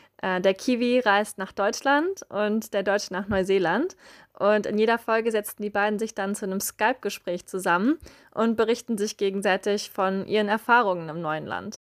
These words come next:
Wenn man sich Deutschland und Neuseeland so als Länder und auch als Kulturen anschaut, dann denkt man sich vielleicht auf den ersten Blick, dass,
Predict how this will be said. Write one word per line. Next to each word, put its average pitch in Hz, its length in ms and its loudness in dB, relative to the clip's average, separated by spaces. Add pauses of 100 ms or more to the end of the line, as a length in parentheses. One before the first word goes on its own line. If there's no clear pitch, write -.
(760)
Wenn 214 140 -2
man 208 180 0
sich 226 220 -2
Deutschland 214 480 2
und 202 200 -2
Neuseeland 208 560 2
so 214 80 -2
als 190 240 0
Länder 240 380 2
und 208 100 0
auch 208 140 -4
als 202 240 -6
Kulturen 262 460 -4
anschaut, 226 580 2
dann 196 140 -2
denkt 214 180 -4
man 208 160 -6
sich 202 160 -6
vielleicht 190 460 -6
auf 185 100 -6
den 208 140 -2
ersten 214 400 2
Blick, 202 340 -4
dass, 196 340 -4